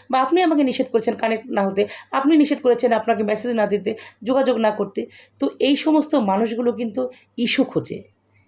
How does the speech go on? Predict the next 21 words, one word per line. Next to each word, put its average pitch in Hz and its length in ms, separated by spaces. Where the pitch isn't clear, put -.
তারা 190 200
কিন্তু 254 300
কখনোই 240 360
আপনাকে 240 260
ভালোবাসেনি, 233 640
কখনোই 262 340
আপনাকে 240 240
পছন্দ 233 400
করতো 233 260
না। 277 140
Just 269 600
আপনার 226 240
সাথে 254 420
দায়সারাভাবে 214 1080
আপনার 208 220
সাথে 208 260
একটা 196 180
রিলেশন 233 580
রাখার 185 440
জন্য 208 220
রা-, 190 200